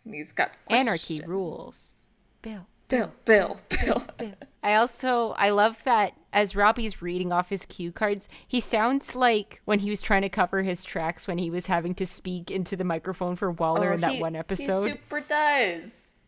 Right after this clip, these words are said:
Speaker 2: His voice gets all, like, high and kinda squeaky when it's, when he's nervous. It's great.
Speaker 1: He's, he's just picturing when Waller has that snow globe and,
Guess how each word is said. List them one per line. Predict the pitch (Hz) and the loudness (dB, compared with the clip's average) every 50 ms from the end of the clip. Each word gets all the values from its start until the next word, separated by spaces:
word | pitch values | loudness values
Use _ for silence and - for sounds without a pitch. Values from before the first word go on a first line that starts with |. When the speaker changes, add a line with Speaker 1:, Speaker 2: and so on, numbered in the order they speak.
| _ _ | _ _
Speaker 2:
His | 247 214 - | -4 -4 -2
voice | - 208 208 214 240 - - | 0 4 4 6 6 4 4
gets | - 247 226 - - | 2 2 2 2 2
all, | 202 196 202 | 2 2 4
like, | 202 196 190 - | 2 0 0 -2
high | - 214 202 185 185 | 0 2 4 4 4
and | 190 190 185 | 4 2 0
kinda | 202 214 190 185 196 190 | 0 0 2 2 0 -2
squeaky | - - 196 180 170 - - 190 180 | -2 -2 -4 -4 -6 -6 -6 -6 -4
when | 180 190 180 175 | -2 -2 -2 -2
it's, | 185 185 - - - 196 - | -4 -4 -4 -4 -4 -4 -4
when | - 226 214 208 | -2 2 2 2
he's | 233 233 220 208 - | 4 2 2 2 2
nervous. | 190 180 180 180 170 180 175 190 196 - | 0 0 -2 -2 -2 -2 0 0 0 0
It's | 196 - - | 0 -2 -4
great. | - - 190 185 185 185 - - | -4 -4 -4 -4 -4 -6 -4 -2
Speaker 1:
He's, | - 240 233 220 - - - | 0 0 0 0 -4 -6 -10
he's | 226 - 226 220 214 - | -8 -6 -6 -6 -4 -4
just | 214 214 208 - - | -4 -4 -4 -4 -2
picturing | 277 220 220 - - 226 208 196 190 180 180 | -2 -2 -2 -2 0 0 2 2 0 0 0
when | 175 180 180 170 | 0 0 0 0
Waller | 175 175 180 190 190 190 185 185 | 2 2 4 4 4 2 2 0
has | - 240 208 196 190 - | 0 0 0 0 0 0
that | 240 175 180 - | 0 -2 -2 -2
snow | - - - - 240 240 240 240 | -6 -8 -4 0 2 2 2 2
globe | 233 269 214 185 175 165 - | 2 0 0 0 0 2 2
and, | 190 196 202 | 2 0 0